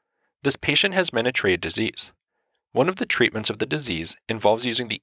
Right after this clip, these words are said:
endothelial growth factor receptor inhibitor, cetuximab. Menetria disease, also known as protein-losing hypertrophic gastropathy,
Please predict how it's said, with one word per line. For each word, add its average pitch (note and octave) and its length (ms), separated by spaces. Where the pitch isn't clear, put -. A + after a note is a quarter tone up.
endothelial A#2+ 680
growth G#2+ 180
factor - 380
receptor - 580
inhibitor, G2 520
cetuximab. - 640
Menetria E3 460
disease, D#3+ 520
also B2 300
known G#2+ 220
as F#2 100
protein-losing A#2 800
hypertrophic - 600
gastropathy, - 680